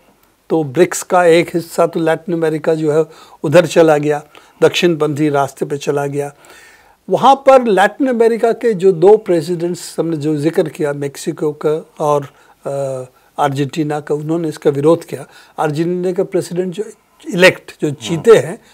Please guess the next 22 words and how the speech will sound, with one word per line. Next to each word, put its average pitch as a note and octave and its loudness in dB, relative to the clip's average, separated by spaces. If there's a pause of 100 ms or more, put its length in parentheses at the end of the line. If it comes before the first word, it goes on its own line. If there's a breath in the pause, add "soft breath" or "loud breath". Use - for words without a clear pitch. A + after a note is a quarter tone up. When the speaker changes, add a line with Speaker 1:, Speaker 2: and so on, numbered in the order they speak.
(140 soft breath)
Speaker 1:
पर E3 0
अभी D#3 0
भी D3 -6 (120)
पद E3 2
ग्रहण C#3+ 0
नहीं C#3+ -2
किए C3 -10
हैं, B2 -14 (520 soft breath)
और F#3+ 4
मेक्सिको E3+ -2
में G#3+ -4
जो G#3 -8
प्रेसिडेंट D#3 -6
इस - -12
वक्त D3+ -8
है, G3 -4
दोनों D#3+ -2
ने F#3+ -6
इसका E3+ -6
निंदा D3+ -4
किया D#3 -6
है। E3 -10